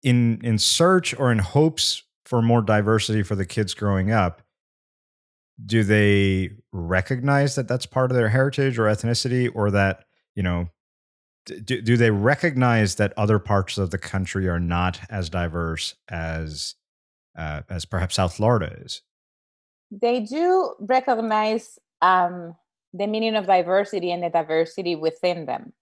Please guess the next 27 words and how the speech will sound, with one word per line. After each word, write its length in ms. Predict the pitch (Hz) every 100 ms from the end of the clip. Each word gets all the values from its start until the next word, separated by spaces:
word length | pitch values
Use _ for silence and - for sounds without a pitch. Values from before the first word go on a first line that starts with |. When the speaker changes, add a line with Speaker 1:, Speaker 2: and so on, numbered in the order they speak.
| -
Speaker 1:
Mm-hmm. 120 | 90
Speaker 2:
My 100 | -
children 360 | 190 240 233 240
don't 140 | 220
even 200 | 214 190
speak 200 | 180 185
Spanish. 400 | - 160 123 87 -
My 80 | -
husband 320 | 175 175 147
doesn't 220 | 151 143
speak 200 | 143 147
Spanish. 380 | - 139 139 -
So 160 | 151 143 - -
he 80 | 220
is 260 | 220 226
the 100 | 190
Spanish 360 | 185 202 214 214
teacher 280 | 208 196 170
with 120 | 160
the 60 |
children 340 | 165 202 185 160
that 120 | 147
don't 120 | 156
speak 220 | 175 214 208
Spanish. 340 | 254 254 262 -
Speaker 1:
That's 160 | - -
okay. 320 | 113 80 78